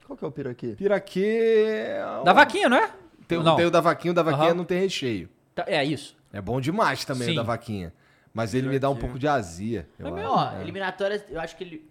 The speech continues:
Speaker 4: eliminatórias da Copa.
Speaker 1: Esse
Speaker 4: Ele
Speaker 1: aqui?
Speaker 4: fez seis partidas, cinco
Speaker 2: É.
Speaker 4: gols.
Speaker 3: Seis partidas, cinco gols.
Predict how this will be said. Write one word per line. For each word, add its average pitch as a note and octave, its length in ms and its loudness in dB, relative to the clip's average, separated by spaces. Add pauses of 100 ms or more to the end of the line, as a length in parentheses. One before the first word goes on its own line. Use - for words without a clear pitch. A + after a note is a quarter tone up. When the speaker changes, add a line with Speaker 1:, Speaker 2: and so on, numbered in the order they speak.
(100)
Speaker 4:
eliminatórias D3+ 540 -12
da D3 140 -8
Copa. C3 300 -8
Speaker 1:
Esse - 100 -8
Speaker 4:
Ele A#2+ 100 -8
Speaker 1:
aqui? D#3+ 60 -6
Speaker 4:
fez C#3+ 140 -8
seis F3+ 200 -10
partidas, E3+ 400 -6
cinco - 200 -16
Speaker 2:
É. G#2 180 -4
Speaker 4:
gols. G2+ 140 -14 (220)
Speaker 3:
Seis D#3+ 240 -6
partidas, D3+ 320 -6
cinco E3 220 -8
gols. A#2 400 -8